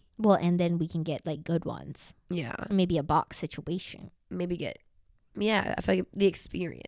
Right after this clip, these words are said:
Speaker 1: Mm-hmm.
Speaker 2: Okay.
Speaker 1: So if you're a soccer player, hit us up. We are both under five eight. And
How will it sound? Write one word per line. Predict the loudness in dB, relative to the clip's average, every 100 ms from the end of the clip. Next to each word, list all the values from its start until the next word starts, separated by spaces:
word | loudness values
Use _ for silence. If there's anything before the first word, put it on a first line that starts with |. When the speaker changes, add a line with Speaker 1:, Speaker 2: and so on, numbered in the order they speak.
| -4
Speaker 1:
Mm-hmm. | 2 4 4 2 0 -4 _ _ _ _ _ _ _ -4
Speaker 2:
Okay. | 0 2 2
Speaker 1:
So | 0
if | 4
you're | 8 8
a |
soccer | 8 6 6 2
player, | 2 6 6
hit | 6 4
us | 4 2
up. | 2 0 -6 -20 -20 _ -20 -20 -2
We | 2
are | 4
both | 6 8 8 4 -18 -18 -14 -14 -16 -4
under | -2 0 2 4 2 0 -8 -20
five | -2 2 4 2 0
eight. | -2 0 0 -4 -12 -16 -20 -20 -20 -8
And | -2 0 2 2 2 -2